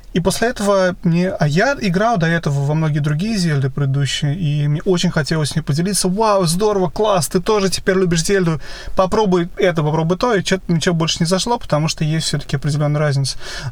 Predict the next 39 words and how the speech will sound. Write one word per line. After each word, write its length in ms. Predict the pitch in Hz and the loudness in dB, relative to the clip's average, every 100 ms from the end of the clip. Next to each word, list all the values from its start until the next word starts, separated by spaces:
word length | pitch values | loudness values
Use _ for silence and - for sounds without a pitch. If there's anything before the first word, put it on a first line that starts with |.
| - | 0
Но 120 | 180 | 2
я 280 | 170 208 226 | 2 2 2
не, 340 | 202 196 202 | 2 2 2
не, 440 | 185 185 190 180 185 | 0 0 2 0 0
не 440 | 175 180 185 180 | 0 2 2 2
давал 400 | 175 165 165 185 | 0 0 2 2
ей, 80 | 185 | 2
например, 400 | 160 147 160 160 | 0 0 0 0
тоже 180 | 170 151 | 0 0
Ocarina 340 | 151 175 294 | 0 0 0
of 80 | 277 | -2
Time, 240 | - 156 139 | 0 0 0
потому 300 | - 147 202 | -2 -2 0
что, 140 | - | 0
мне 160 | 160 160 | 0 2
кажется, 540 | 185 180 - 165 160 - - - - - - - - - | 0 0 -2 -2 -2 -6 -16 -18 -18 -18 -18 -16 -14 -6
играть 480 | 175 160 180 175 - | -2 0 0 0 -2
в 160 | 147 | -2
игру 580 | 147 147 165 175 170 156 - | 0 0 0 2 0 -2 -2
три 160 | 156 | -2
дэ 260 | 151 165 165 | 0 0 0
Зельду 680 | 131 147 156 147 143 139 139 | 2 0 0 0 0 0 -2
семнадцатого 680 | - - 156 175 214 - 165 | -2 0 2 2 0 -2 -2
года, 320 | 147 147 135 156 | 0 0 0 -2
а 60 | |
потом 260 | 151 156 160 | -2 -2 0
переключиться 640 | 160 - 151 - 165 - | -2 -2 -4 -4 -4 -2
на 220 | 151 147 | 0 0
три 160 | 135 147 | 0 -2
дэ 220 | 147 147 | 0 0
игру, 320 | 147 151 147 | 0 0 0
я 100 | 143 | 0
не 80 | 135 | -2
помню, 260 | 131 147 143 | -2 -2 -2
какого 220 | 147 143 | -2 -4
года, 420 | 143 143 147 143 | -2 -4 -2 -4
э, 520 | - - - - 151 175 | -6 -8 -8 -10 -8 -6
двухтысячного, 680 | 156 - 180 - - 147 | -4 -2 -2 -2 -2 -4
по-моему, 580 | 139 170 165 160 156 170 | -2 -2 -2 -4 -4 -4